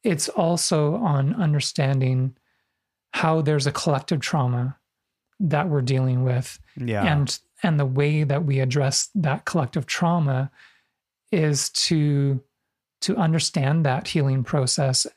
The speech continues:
Speaker 1: as a way of really looking at where's the source of this trauma coming from. And it's doing the inner work necessary on the inner architecture that has a way of, of actually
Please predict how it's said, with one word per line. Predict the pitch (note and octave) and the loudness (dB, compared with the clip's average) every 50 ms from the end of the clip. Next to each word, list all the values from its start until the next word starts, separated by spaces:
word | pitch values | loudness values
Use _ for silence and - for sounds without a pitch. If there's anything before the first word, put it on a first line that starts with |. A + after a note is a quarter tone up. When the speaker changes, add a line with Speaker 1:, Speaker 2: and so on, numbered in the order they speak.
| _ _ - | _ _ -2
Speaker 1:
as | E3+ D3+ D#3 E3 D#3+ C#3 D#3+ | 0 2 2 2 2 0 0
a | D3 | 0
way | C3+ C3 C#3 C3+ C3+ C3+ C3+ D3+ G#3+ | 0 0 0 2 2 2 0 0 0
of | F3 D3 C3+ C3 B2+ A#2+ - - _ _ _ _ _ _ _ _ _ _ _ _ _ _ _ _ _ - | 0 0 0 0 -2 -4 -8 -12 _ _ _ _ _ _ _ _ _ _ _ _ _ _ _ _ _ -10
really | E4+ D4 G3+ E3 D#3 D#3 D#3+ D#3 D3+ C#3+ | -4 -2 0 2 2 2 2 2 2 2
looking | C#3 C#3+ C#3 D3+ D3+ - F3+ D#3 D3 C#3+ | 2 2 0 0 0 0 0 0 2 2
at | C3+ C#3 G3 A#3 | 0 0 0 0
where's | F#3+ D3+ C3+ C#3+ C#3+ D3 D#3+ D#3+ D3 C#3+ | 0 0 2 2 2 2 2 0 0 -2
the | - - | -4 -4
source | - - - - D#3 D#3 D#3 - - | -4 -2 0 0 0 0 0 0 0
of | F3 C#3+ C3 C3 | -2 -2 0 0
this | B2+ C3 A#2+ - | -2 -2 -2 -2
trauma | - - E3 D3 C3 C3 B2+ | -2 -2 0 0 0 0 0
coming | A#2+ - - D#3 D#3+ D#3 C#3+ | -2 0 0 0 0 0 0
from. | - - D#3 C3+ C3 C3 C3+ F#3+ A#3 | -2 -2 -2 0 0 0 -2 -2 -2
And | G3 D#3+ D#3 D3 | 0 0 0 0
it's | D#3+ - - - - - - _ _ _ _ _ _ _ _ _ _ _ - E3+ | -2 -2 -4 -6 -6 -6 -10 _ _ _ _ _ _ _ _ _ _ _ -2 0
doing | C3 D3 D#3 E3 F#3 G3 F3+ | 0 2 2 2 2 2 2
the | C#3 C#3 C#3 | 2 0 0
inner | G#3+ A3+ E3+ E3 F#3 F#3+ D#3+ | 0 0 0 2 2 2 2
work | C#3 B2+ C3 B2+ C3 B2+ - - | 2 2 0 0 0 -2 -4 -2
necessary | - C3+ B2+ B2 - - C3 - - D3 B2+ B2+ B2+ F3+ A#3+ B3+ | 0 0 0 0 -2 -2 -2 -2 0 0 0 0 0 -2 -2 -2
on | A3+ D#3 C#3+ C3+ C3+ | 0 0 0 0 0
the | B2+ D3+ | 0 0
inner | G#3+ - G#3+ E3 F#3 G#3 F#3+ G3+ | 0 0 0 2 2 0 0 0
architecture | E3 C3+ B2 - D#3 - - D3 - - - - D3+ C3+ C3+ C#3+ - _ _ _ _ _ _ _ _ _ _ _ _ - | -2 -2 -2 -2 -2 -2 -2 -4 -4 -4 -2 -2 0 0 -2 -4 -6 _ _ _ _ _ _ _ _ _ _ _ _ -2
that | D#3 C#3+ C#3 - - - | 0 0 0 0 -2 -4
has | - - - D3 D3 D3 D3 D3 D3 C#3+ C#3 - - - - _ - - | -4 -2 0 0 2 2 2 2 0 0 0 -2 -2 -4 -8 _ -4 -2
a | E3+ | 0
way | D3+ C#3 C3 C3+ C3+ C3 C3+ C3+ | 0 2 2 2 2 2 2 0
of, | C3+ C3 B2+ A#2 - - _ _ _ _ _ _ _ _ _ _ _ _ _ _ - | 0 0 -2 -4 -8 -14 _ _ _ _ _ _ _ _ _ _ _ _ _ _ -4
of | G3+ D#3+ C#3+ - | -2 -2 -2 -2
actually | - F#3+ D3+ C#3+ - - - D#3+ D3+ D3 C#3 C3+ C3 C3+ C3 C3 D3 | -2 -2 -2 0 -2 -2 0 0 2 2 2 0 0 0 -2 -2 -4